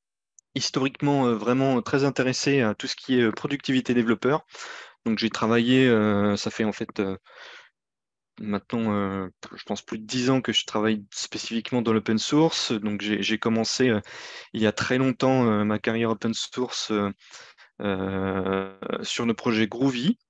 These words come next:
Donc, euh, à l'époque, je travaillais déjà avec, euh, Graham Rocher, euh, qui, lui, était dans l'équipe Grails. Et donc, euh, Graham Rocher, voilà, est le créateur de Grails, le framework, mais aussi de Micronaut.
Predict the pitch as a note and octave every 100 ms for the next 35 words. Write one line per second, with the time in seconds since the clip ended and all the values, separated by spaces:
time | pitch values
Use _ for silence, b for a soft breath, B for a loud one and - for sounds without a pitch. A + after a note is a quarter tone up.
0 | - G#2+ G#2 - A2 G2+ G#2 G#2 G#2 B2+
1 | A2 G#2+ G#2+ G2+ G2 A#2 C3 A#2 G#2 -
2 | G2 A2+ C#3 C3+ B2+ - C3 B B B
3 | B B _ - G2+ F#2+ F#2+ F#2+ - A2
4 | A2 C3+ A#2 A2+ G#2 G2+ - G#2+ A2+ G#2
5 | D3 C3 G2+ F#2 - - - - G#2 G#2
6 | G2+ G#2 - F#2+ F#2+ G#2 G2+ G#2+ - A#2
7 | A2+ G2 G2+ G2+ G#2 - B2 A2+ G#2 -
8 | A2 A2 _ B2 A#2 G2+ G#2+ G#2+ G#2 A2
9 | A2 G2+ F#2 - - G#2+ A#2+ D#3 - -
10 | A2 A#2 - B2+ - D3 C3+ A#2 G#2 A2+
11 | D3